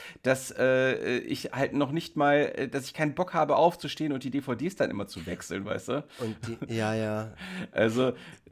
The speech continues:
Speaker 1: ich hab hier zum Beispiel diese sechziger Jahre Batman-Serie, die ich eigentlich mega geil finde.
Speaker 2: Mhm.
Speaker 1: Ähm, also in so einer Komplettbox, die halt auch richtig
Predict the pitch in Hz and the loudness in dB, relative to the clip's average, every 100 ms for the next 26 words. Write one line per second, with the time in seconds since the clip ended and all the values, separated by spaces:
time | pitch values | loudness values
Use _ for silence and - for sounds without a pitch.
0 | - 131 127 85 - 180 175 170 151 156 | -10 -6 -4 -2 2 2 4 2 4 2
1 | 151 147 143 139 151 - 151 139 139 143 | 2 0 0 0 -2 -2 2 4 4 4
2 | 135 135 151 147 120 98 98 104 104 107 | 0 -2 -2 0 0 0 0 -2 -2 -4
3 | 113 117 117 117 120 127 139 107 92 98 | -2 0 0 2 2 4 4 4 2 2
4 | 107 - 92 87 - - - 139 123 139 | 0 -2 -4 -4 -4 -6 -6 -2 2 0
5 | 170 113 113 110 110 113 113 113 - - | 0 2 4 4 4 2 0 -2 -4 -8
6 | 92 85 - 110 120 110 107 117 113 110 | -8 -6 -4 -2 0 0 0 0 0 -2
7 | 107 135 - 110 110 - 117 120 113 123 | 0 0 0 -2 -2 0 0 2 -2 -4
8 | 120 - - | -6 -6 -12